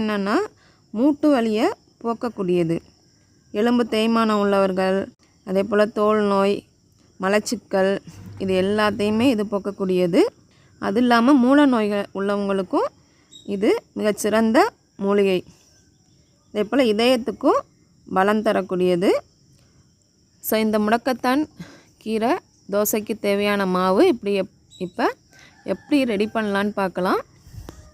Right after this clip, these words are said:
So, இதுதான் முடக்கத்தான் கீரை. இது வேலியிலையும் காட்டுலையும் படர்ந்து கிடக்கும்.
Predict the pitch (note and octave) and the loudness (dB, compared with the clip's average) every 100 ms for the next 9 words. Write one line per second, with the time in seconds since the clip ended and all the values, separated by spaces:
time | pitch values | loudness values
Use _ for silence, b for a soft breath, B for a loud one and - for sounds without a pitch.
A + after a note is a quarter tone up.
0 | _ _ _ _ _ _ b b - G3+ | _ _ _ _ _ _ b b -6 -2
1 | G3+ G#3+ B3 A3 G#3 A3+ A3 A3 G#3 F#3 | 0 2 2 0 -2 -6 -6 -6 -4 -4
2 | F#3 D#4+ B4+ _ b b b - G3+ G3 | 0 0 -2 _ b b b -6 -2 0
3 | G#3+ B3 B3 G#3+ A3 G4+ - _ G#3 G3 | 0 0 0 0 -2 -2 -6 _ -2 0
4 | G#3 A3 G#3 C#4+ A#3 G3 G#3+ A3 F3+ F3 | 0 -4 2 2 2 -2 -4 -4 -6 -6
5 | G3 F#4+ | -4 -4